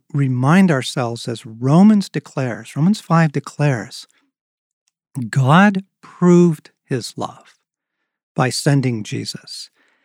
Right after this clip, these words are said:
And we have to stay anchored there. We have to, because the daily life is a roller coaster ride. And sometimes it looks like he does love us, and sometimes it looks like he doesn't, right? And so, friends, there is something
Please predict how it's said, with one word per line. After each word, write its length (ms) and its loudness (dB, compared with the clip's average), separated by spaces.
And 140 0
we 260 4
have 380 -2
to 80 -4
stay 420 -2
anchored 480 -6
there. 380 -18
We 120 0
have 320 -2
to, 140 -16
because 480 0
the 200 -2
daily 380 4
life 480 -4
is 100 0
a 60 2
roller 280 4
coaster 440 -10
ride. 400 -18
And 160 -2
sometimes 520 0
it 140 -8
looks 260 -6
like 260 -6
he 160 -4
does 280 0
love 180 2
us, 180 0
and 120 2
sometimes 340 2
it 60 -6
looks 180 -2
like 140 0
he 100 -4
doesn't, 360 0
right? 280 2
And 140 -2
so, 260 0
friends, 440 0
there 300 0
is 240 0
something 760 0